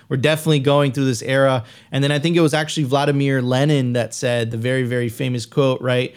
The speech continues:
where there are decades that nothing happened, and then there are weeks that decades happen. I think we're definitely living through this moment of time. Anyways, no more delay. Let's bring up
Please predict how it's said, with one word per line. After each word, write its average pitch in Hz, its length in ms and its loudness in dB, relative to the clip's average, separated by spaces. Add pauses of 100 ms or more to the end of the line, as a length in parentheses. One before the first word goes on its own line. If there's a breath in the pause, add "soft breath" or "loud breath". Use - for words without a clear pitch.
(160 loud breath)
where 131 140 -2
there 131 200 0
are 127 60 0
decades 135 560 -2
that 127 200 -2
nothing 131 400 -4
happened, 120 560 -4 (280 loud breath)
and 123 100 -2
then 123 140 -2
there 123 160 2
are 117 80 2
weeks 117 540 -4 (160 soft breath)
that 123 260 -4
decades 113 480 -4
happen. 107 380 -4
I 107 80 -4
think 117 180 -6
we're 120 120 -4
definitely 127 400 -2
living 120 440 0 (280 loud breath)
through 139 120 2
this 139 180 0
moment 131 300 0
of 110 80 -4
time. 120 460 -2 (200 loud breath)
Anyways, 160 600 0
no 220 140 2
more 175 160 2
delay. 135 260 4
Let's 151 160 0
bring 170 200 -2
up 151 340 -2